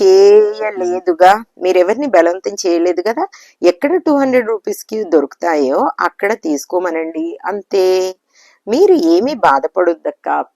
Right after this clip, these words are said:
ప్లీజ్." అంటే మేడం, నేను ఎవరు ఏది పెట్టినా కూడా వాళ్ళవి పెడతా ఉంటాను. మీరు, నేను చెప్పాను కదా,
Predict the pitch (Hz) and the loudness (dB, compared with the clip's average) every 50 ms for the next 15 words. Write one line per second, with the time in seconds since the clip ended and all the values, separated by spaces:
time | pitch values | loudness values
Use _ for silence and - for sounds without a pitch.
0 | _ - 202 247 285 302 269 233 359 294 262 247 _ _ _ - _ _ _ _ | _ -10 -6 -2 -2 0 0 0 -2 -4 -6 _ _ _ _ -20 _ _ _ _
1 | _ _ _ _ _ _ - - 220 226 - 311 339 277 269 311 392 359 262 240 | _ _ _ _ _ _ -16 -14 -10 -4 0 2 4 4 4 4 4 0 0 -2
2 | _ _ _ _ _ - 196 190 220 285 349 269 185 214 339 415 _ _ _ _ | _ _ _ _ _ 0 2 4 4 4 4 2 2 0 -4 -8 _ _ _ _
3 | _ _ _ _ _ _ - - 196 196 196 196 196 190 185 185 175 170 170 165 | _ _ _ _ _ _ -6 -2 0 0 2 2 0 0 0 -2 -2 -2 -2 -2
4 | 180 226 294 330 453 _ _ _ _ - 175 175 180 - - - 190 - - 233 | -2 -2 -4 -6 -8 _ _ _ _ -18 -14 -10 -8 -6 -6 -6 -8 -12 -14 -4
5 | 240 294 320 285 285 233 202 185 170 175 196 214 - - 160 143 - - 190 185 | 2 4 4 4 4 4 4 4 4 2 2 -4 -2 -2 -2 -2 0 -2 -2 -2
6 | 202 196 185 - - - 131 127 127 123 131 139 156 202 277 339 - _ _ - | -2 -2 -4 -6 -6 -4 -2 -2 0 2 2 2 2 2 0 -2 -4 _ _ -16
7 | 135 143 151 147 139 143 135 139 139 156 214 - _ _ - 175 143 139 - 131 | -12 -12 -12 -12 -12 -14 -16 -16 -12 -14 -14 -14 _ _ -2 -2 -2 -2 -4 -6
8 | 131 135 127 123 - - 117 - - - - - _ _ - 147 151 147 139 139 | -6 -6 -8 -10 -12 -20 -18 -14 -14 -14 -14 -14 _ _ -14 -12 -10 -8 -6 -6
9 | 135 156 - - 165 165 143 139 - - 143 - - 190 214 214 202 170 - 180 | -8 -8 -10 -14 -14 -14 -14 -12 -10 -10 -8 -4 -4 -4 -4 -4 -6 -8 -8 -8